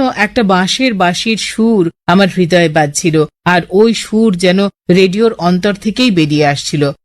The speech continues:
যে সুর সকালবেলায় আমায় ঘুম পাড়িয়ে দিচ্ছিল। লোকসংস্কৃতির কত সুর, কত গান এই হৃদয়কে দোলা দিয়েছিল, সেসব দিন এখন অতীত। হারিয়ে যাওয়া সে সকল গ্রাম সংস্কৃতি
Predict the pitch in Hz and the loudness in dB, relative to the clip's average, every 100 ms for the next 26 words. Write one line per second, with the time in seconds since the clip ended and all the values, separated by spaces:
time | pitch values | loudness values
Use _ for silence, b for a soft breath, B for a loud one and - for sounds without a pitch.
0 | - 165 180 - 196 196 180 _ - - | -4 2 2 0 0 0 -2 _ -4 0
1 | 185 214 208 180 180 175 151 135 _ 160 | 0 0 -2 0 0 2 0 -4 _ 2
2 | 170 170 - 202 196 170 151 151 147 147 | 4 2 0 0 2 0 0 -2 -4 -4
3 | - 143 135 _ - 220 269 302 - 302 | -2 -2 -2 _ 0 2 2 0 -2 -4
4 | 285 - 285 294 285 240 233 285 - - | -6 -6 -2 -2 0 -2 0 0 0 -2
5 | 240 226 - 196 196 214 185 180 185 160 | -2 -2 -2 -2 0 0 0 2 0 -2
6 | _ - 180 185 185 180 190 196 170 165 | _ 0 0 2 0 0 0 0 0 2
7 | 160 156 156 156 180 147 135 _ - - | 0 0 0 -2 -2 -2 -2 _ -4 0
8 | 196 - 196 160 190 175 156 - 160 175 | 0 0 -2 0 0 0 -4 -4 0 2
9 | 151 147 151 156 - _ - 202 220 262 | 2 0 0 -2 -4 _ -4 -2 0 -2
10 | 247 247 240 - 226 233 220 233 180 175 | -2 -2 -4 -6 -6 -6 -2 -2 0 0
11 | 180 196 - 185 185 - 208 190 | 2 -2 -2 -4 -4 -6 -2 0